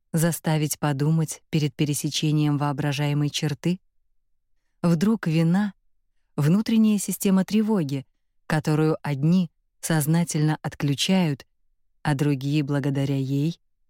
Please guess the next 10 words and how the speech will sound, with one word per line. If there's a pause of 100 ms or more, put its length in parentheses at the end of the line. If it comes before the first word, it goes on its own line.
(180)
вовремя
останавливаются. (1500)
Возможно,
это
паранойя, (800)
но
мне
кажется,
что
сейчас